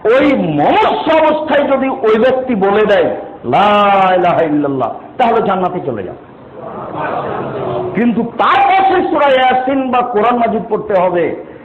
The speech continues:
এই গতি আপনি কোথা থেকে নিয়ে আসলেন? এটাই বেদাত। আমরা আহলে হাদিস করছি যে আপনারা কেন সারা পৃথিবীর মানুষ যদি করে তবুও তা বাতিল।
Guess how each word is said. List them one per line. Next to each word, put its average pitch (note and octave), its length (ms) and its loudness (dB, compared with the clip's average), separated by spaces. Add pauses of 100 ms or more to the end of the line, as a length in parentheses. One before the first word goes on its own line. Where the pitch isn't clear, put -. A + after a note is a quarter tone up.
এই F#3 240 2
গতি F#3 220 2
আপনি D#3+ 220 -2
কোথা D#3 240 -4
থেকে C3+ 200 -4
নিয়ে B2 160 -2
আসলেন? A2 380 -6 (280)
এটাই C3+ 260 0
বেদাত। G2+ 300 -6 (1300)
আমরা D#3+ 240 0
আহলে F3 260 2
হাদিস F3+ 340 -2
করছি F#3 220 -4
যে G#3+ 120 2 (560)
আপনারা F#4+ 640 2
কেন D#4 160 4 (560)
সারা F4+ 800 2
পৃথিবীর G#4+ 600 2
মানুষ F4 400 4
যদি D4+ 120 0
করে C4+ 300 2
তবুও B3 280 2
তা G#3 140 0
বাতিল। E3+ 420 -2